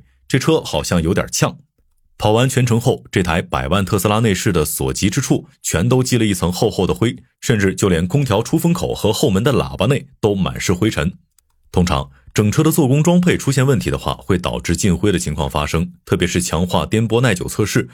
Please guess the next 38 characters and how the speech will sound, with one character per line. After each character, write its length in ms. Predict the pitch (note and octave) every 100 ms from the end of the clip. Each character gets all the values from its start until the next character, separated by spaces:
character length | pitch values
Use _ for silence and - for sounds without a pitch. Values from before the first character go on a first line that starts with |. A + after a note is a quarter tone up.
| _
对 160 | E2
车 160 | C#2+ G2
身 180 | G2+ G#2+
刚 200 | A#2+ C#3
性 120 | B2+
的 60 | E2+
要 160 | F#2+
求 160 | G2 E2
比 140 | B1+
较 100 | C#2
高， 300 | C2+ F2 - - _ _ _
全 160 | - F2+
程 120 | F#2
跑 160 | F2 A#1+
下 120 | C2+
来， 160 | C2 - -
车 120 | -
身 160 | A#2+ A#2
刚 200 | B2+ C#3
性 180 | B2+ F2+
可 140 | D#2
能 80 | D2
会 100 | F#2+
下 160 | -
降。 260 | F2 - - _ _ _
吃 160 | -
灰 120 | F3 F3+
的 120 | C3
情 160 | D2+
况 220 | D#2+ D2+ -
在 200 | - D2+
Model 240 | C#2+ A2+ B2
Y 140 | C3+
上 220 | C3 - -
也 160 | E2+
有 140 | G2 -
出 160 | -
现。 260 | E2+ D2+ -